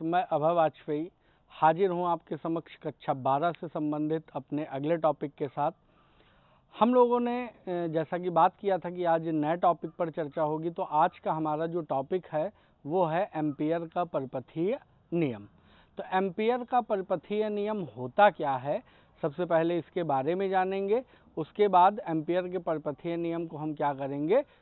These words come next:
proof करेंगे, सिद्ध करेंगे। तो देखिए, empire ने ये बताया था, आप बोर्ड पे देख सकते हैं, कि अगर कोई बंद परिपथ है तो किसी बंद परिपथ में, अ, ये उसकी सीमा के अनुदिश,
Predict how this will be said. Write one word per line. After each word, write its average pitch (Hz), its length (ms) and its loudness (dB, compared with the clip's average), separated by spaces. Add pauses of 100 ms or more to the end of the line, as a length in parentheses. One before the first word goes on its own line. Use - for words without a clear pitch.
(240)
proof 254 340 4
करेंगे, 156 460 0
सिद्ध 196 360 2
करेंगे। 147 520 -2
तो - 400 -16
देखिए, 220 320 -2
empire 202 560 -2
ने 240 200 -4
ये 208 200 4
बताया 156 520 2
था, 147 280 0 (480)
आप 156 140 2
बोर्ड 156 320 -2
पे 170 80 -4
देख 208 260 0
सकते 175 320 -6
हैं, 160 280 -8 (360)
कि 220 220 -2 (100)
अगर 196 320 0
कोई 226 360 4
बंद 185 420 6
परिपथ 127 580 -8
है 131 180 -14 (480)
तो 185 60 -2
किसी 269 460 -2
बंद 233 500 4
परिपथ 190 640 -4
में, 175 400 -4 (420)
अ, 185 200 2 (460)
ये 190 140 6
उसकी 233 420 -2
सीमा 220 580 0
के 196 200 0
अनुदिश, 151 540 -2